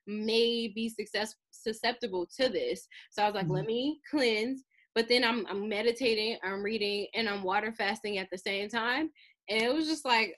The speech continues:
Speaker 1: "Oh man, like, can't nobody <laughs> tell me anything right now. Like, I, I know who I am." Like, and the things that I haven't figured out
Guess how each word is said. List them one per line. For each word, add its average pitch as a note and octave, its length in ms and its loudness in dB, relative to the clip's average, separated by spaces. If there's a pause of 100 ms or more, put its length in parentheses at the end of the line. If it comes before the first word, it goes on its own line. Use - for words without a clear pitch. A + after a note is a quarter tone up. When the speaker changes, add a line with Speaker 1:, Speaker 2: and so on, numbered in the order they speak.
Speaker 1:
"Oh C#4+ 180 4
man, A3+ 460 2
like, G#3 260 -4
can't D#4 260 2
nobody F#4 360 4
<laughs> E4 200 2
tell D#4+ 120 10
me D#4+ 240 0
anything D4+ 460 4
right B3+ 200 6
now. A#3+ 240 4
Like, A#3+ 180 4
I, C4+ 200 4 (100)
I B3 80 4
know B3+ 280 2
who C#4 100 6
I A#3 120 8
am." A#3+ 280 4 (480)
Like, G3+ 240 4
and A3+ 240 4
the A3+ 80 6
things B3+ 240 4
that A#3 100 8
I A#3+ 80 6
haven't A3+ 260 0
figured A3 240 4
out A3+ 240 4